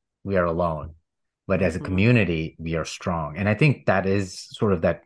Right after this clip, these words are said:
Speaker 1: coming through. And then the second aspect is because of this rapid,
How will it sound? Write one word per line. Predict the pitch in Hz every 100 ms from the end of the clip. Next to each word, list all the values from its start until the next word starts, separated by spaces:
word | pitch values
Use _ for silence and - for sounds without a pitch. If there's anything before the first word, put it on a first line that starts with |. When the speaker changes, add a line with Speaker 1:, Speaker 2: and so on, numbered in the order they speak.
| _
Speaker 1:
coming | 107 95 90
through. | 180 143
And | 101
then | 104 98 92 _ _ -
the |
second | 98 - 147 165
aspect | 95 92 95 85
is | 95 82
because | 98 - - 143 175
of | 127 95
this | 101 98 - _ _ _ _ -
rapid, | 90 92 107 135 - 120 110 104